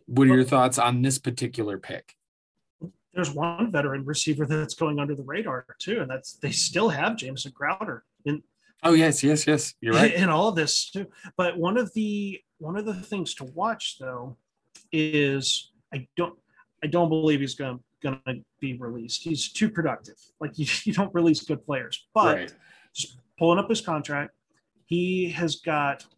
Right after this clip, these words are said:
Speaker 2: what is this, a eleven point three six million dollar cap hit. That's a lot of money for a
Speaker 1: Right.
Speaker 2: slot receiver, a productive slot receiver,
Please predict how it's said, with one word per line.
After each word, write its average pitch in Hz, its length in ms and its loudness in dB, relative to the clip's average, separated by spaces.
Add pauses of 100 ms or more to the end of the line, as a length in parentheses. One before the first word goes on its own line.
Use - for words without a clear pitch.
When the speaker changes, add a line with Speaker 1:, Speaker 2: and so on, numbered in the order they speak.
Speaker 2:
what 151 200 -12
is 127 140 -12
this, - 240 -8
a 143 300 -4 (460)
eleven 185 540 2 (140)
point 185 320 -4 (340)
three 180 340 -4
six - 500 -6
million 151 340 0
dollar 143 300 -2
cap - 300 -8
hit. - 160 -16
That's 247 200 2
a 160 220 -2
lot 151 380 4
of 131 60 -6
money 127 340 -10 (360)
for 165 120 4
a - 20 6
Speaker 1:
Right. 147 80 0
Speaker 2:
slot 139 260 -2
receiver, 139 400 -10
a 185 60 -4
productive 233 600 -4
slot 139 320 -4
receiver, 143 440 -4